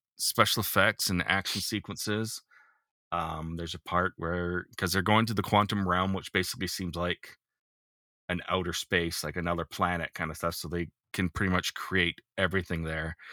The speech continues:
And there is a, like, a restaurant or cantina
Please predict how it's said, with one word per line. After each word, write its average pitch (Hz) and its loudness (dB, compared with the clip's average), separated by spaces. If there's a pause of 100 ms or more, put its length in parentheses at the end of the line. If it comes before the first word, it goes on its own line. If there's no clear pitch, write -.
(320)
And 82 2
there 85 4
is 82 0
a, 85 -2 (220)
like, 82 -6
a 82 -4
restaurant 85 -2
or 85 -6
cantina 90 -2